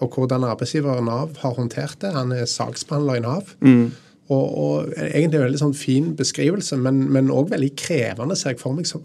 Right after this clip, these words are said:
Speaker 1: som leder å
Speaker 2: Ja.
Speaker 1: håndtere, på en måte.
Speaker 2: Veldig.
Speaker 1: Hva, hvordan skal jeg, eh, jeg så at han lederen der, han sa det at, eh,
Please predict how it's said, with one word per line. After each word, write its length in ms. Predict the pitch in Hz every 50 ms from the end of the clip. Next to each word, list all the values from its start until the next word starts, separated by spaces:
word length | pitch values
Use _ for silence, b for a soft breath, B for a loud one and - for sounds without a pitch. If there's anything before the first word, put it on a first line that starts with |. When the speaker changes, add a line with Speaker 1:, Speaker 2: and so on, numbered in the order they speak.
| - -
Speaker 1:
som 220 | - - - 143
leder 440 | 139 139 147 127 107 95 - - 170 - - - -
å 100 | 131 123
Speaker 2:
Ja. 60 | -
Speaker 1:
håndtere, 400 | 165 147 139 - 143 143 170 254 240 - 147
på 60 | -
en 60 | 123
måte. 120 | 117 123 117
Speaker 2:
Veldig. 100 | 107 107
Speaker 1:
Hva, 140 | 143 147 147 B B B B B
hvordan 140 | - - 175
skal 200 | 175 - - 160
jeg, 120 | 147 135 - B B B B B B B B 165
eh, 400 | 147 143 147 147 143 143 151 147
jeg 100 | 147 139
så 180 | - 160 151
at 80 | 139 127
han 100 | - 147 156
lederen 320 | 143 120 107 - 160 170
der, 160 | 156 147 170 143
han 200 | 143 160 165 147
sa 260 | - - 143 147 147
det 140 | 147 156 147
at, 380 | 151 139 - - - - - b b b b b b b b b
eh, 140 | - 139 123